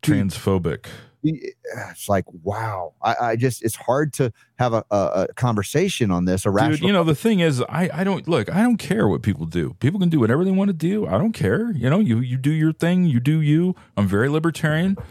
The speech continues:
Speaker 1: Leave the kids
Speaker 2: You know,
Speaker 1: alone.
Speaker 2: when it comes to that, just whatever. But in this particular case, it's just, it's hard to look at what's going on and not go, "This just, something's not right here."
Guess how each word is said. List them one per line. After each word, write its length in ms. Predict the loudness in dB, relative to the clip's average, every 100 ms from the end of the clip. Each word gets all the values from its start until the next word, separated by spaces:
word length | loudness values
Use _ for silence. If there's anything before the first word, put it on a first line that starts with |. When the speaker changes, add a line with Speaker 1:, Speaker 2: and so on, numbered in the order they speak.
| -2
Speaker 1:
Leave 160 | -2
the 120 | 0 -2
kids 220 | 0 0
Speaker 2:
You 100 | 2
know, 40 |
Speaker 1:
alone. 100 | 2
Speaker 2:
when 80 | 2
it 80 | 2
comes 280 | 0 2 0
to 100 | 2
that, 300 | 2 0 -2
just 240 | -4 -4 0
whatever. 420 | 0 2 0 -2
But 300 | 0 0 0
in 200 | 2 4
this 160 | 4 2
particular 500 | -2 -2 -4 -2 -6
case, 460 | -2 -2 -2 -6 -4
it's 100 | -4
just, 160 | -2 -2
it's 160 | -4 -2
hard 280 | 2 2
to 60 | 2
look 220 | 2 2
at 80 | 2
what's 160 | -2 0
going 280 | 0 2
on 100 | 2
and 80 | 2
not 180 | 2 2
go, 280 | 2 2 0 -12 _ _ _ _ _ _ _ _ _
"This 140 | -2 0
just, 280 | -2 -4 -16 -10
something's 460 | -4 -2 2 2 2
not 160 | 2
right 200 | 2 0
here." 280 | -2 -8